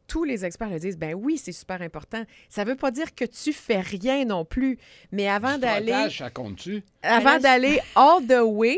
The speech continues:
Speaker 1: là,
Speaker 3: <laughs>
Speaker 1: laisse-toi du temps, puis c'est full bénéfique pour les deux.
Speaker 3: Ben, je pense que ça peut, euh,
Speaker 1: Ben oui.
Speaker 3: accentuer le désir, là,
Speaker 1: Ben,
Speaker 3: aussi, là.
Speaker 1: absolument.
Speaker 2: Euh, moi, c'est oui, cent mille à l'heure. Mais en fait, je l'ai
Speaker 1: Oui.
Speaker 2: faite. J'ai, je l'ai comme faite. Je veux pas me vanter, mais je l'ai comme faite.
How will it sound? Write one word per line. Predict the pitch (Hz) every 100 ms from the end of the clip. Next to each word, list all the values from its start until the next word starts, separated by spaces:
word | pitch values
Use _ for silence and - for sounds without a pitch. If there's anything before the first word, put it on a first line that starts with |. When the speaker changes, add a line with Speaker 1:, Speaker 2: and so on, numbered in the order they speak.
| 427
Speaker 1:
là, | 370 403 440 - 277
Speaker 3:
<laughs> | - 151 269
Speaker 1:
laisse-toi | 196 254 392 - 294 339
du | 269 -
temps, | 277 339 359
puis | 196
c'est | - 233 -
full | - - - - 415 440 359
bénéfique | 214 262 240 233 - 294
pour | - 202
les | 190 175
deux. | 151
Speaker 3:
Ben, | 170 165
je | -
pense | 190
que | 185
ça | 180
peut, | 175 170
euh, | 165 156 147 147 117 - - - -
Speaker 1:
Ben | 208 208 180 175 185 233
oui. | 302
Speaker 3:
accentuer | 220 - 202
le | 185
désir, | 190 175 170 247
là, |
Speaker 1:
Ben, | 175 208
Speaker 3:
aussi, | -
là. | 180
Speaker 1:
absolument. | 190 - - 247 208 151 _ _ 110
Speaker 2:
Euh, | 110 127 131 131 131
moi, | 120 139
c'est | 151 107
oui, | 98
cent | 113 101
mille | 95
à | 85
l'heure. | 90 135 _ -
Mais | 117
en | 120
fait, | - 208
je | 240
l'ai |
Speaker 1:
Oui. | 294
Speaker 2:
faite. | 466 - _ _ _ _
J'ai, | 82 92 92
je | 87 92
l'ai | 90
comme | - 175
faite. | 175 165 _
Je | 90
veux | 98
pas | 131
me | 131
vanter, | 131 151
mais | 214 127
je |
l'ai | 123
comme | 131 135
faite. | -